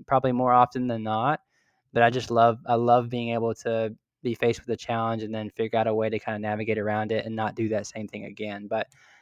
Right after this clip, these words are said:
um, to go to, I guess, Chad's question, you know, I'm trying to think of a project where we just went through iteration, iteration, and it just didn't work. Um, I don't know if there's one that specifically comes to mind, but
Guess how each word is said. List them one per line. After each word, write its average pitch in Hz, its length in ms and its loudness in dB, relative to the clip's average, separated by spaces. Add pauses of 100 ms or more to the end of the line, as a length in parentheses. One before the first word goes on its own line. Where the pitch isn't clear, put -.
(120)
um, 120 260 0
to 135 100 0
go 160 120 10
to, 165 200 6 (140)
I 135 120 2
guess, 139 200 2
Chad's 127 360 4
question, 120 600 -2 (1600)
you 156 100 0
know, 151 120 8
I'm 139 160 6
trying 175 200 6
to 160 60 4
think 143 220 2
of 127 100 8
a 127 80 8
project 127 800 6
where 123 180 8
we 120 120 4
just 120 260 0
went 123 180 0
through 120 200 4
iteration, 117 560 4
iteration, 113 600 2
and 110 160 -4
it 120 60 -2
just - 140 -6
didn't 117 260 -4
work. 113 500 0 (180)
Um, 113 500 -2
I 135 80 -2
don't 156 180 0
know 139 200 4
if 120 80 -2 (140)
there's 120 200 -4
one 123 260 0
that 120 140 -2
specifically - 380 -6
comes 117 280 -6
to - 80 -6
mind, 113 420 -2
but 107 220 -2